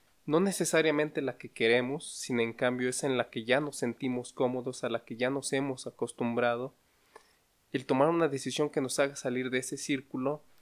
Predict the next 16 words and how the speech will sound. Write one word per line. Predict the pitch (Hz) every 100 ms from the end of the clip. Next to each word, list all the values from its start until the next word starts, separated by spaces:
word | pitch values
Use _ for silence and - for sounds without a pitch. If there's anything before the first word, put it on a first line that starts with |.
| - -
representa | 127 127 - 120 131 131 131
obviamente | 127 123 127 123 135
un | 127
esfuerzo | 123 - - 143 - 127
para | - 117
nuestra | 113 120 - 117
mente. | 123 143 131 113 - _ _ _ -
Recordemos | 120 - 117 120 135 131
que | 127
a |
nuestra | 120 - 120
mente | 117 123 131
no | 127 131
le | 123
gusta | 123 143 131
esforzarse, | - 110 - 143 - 110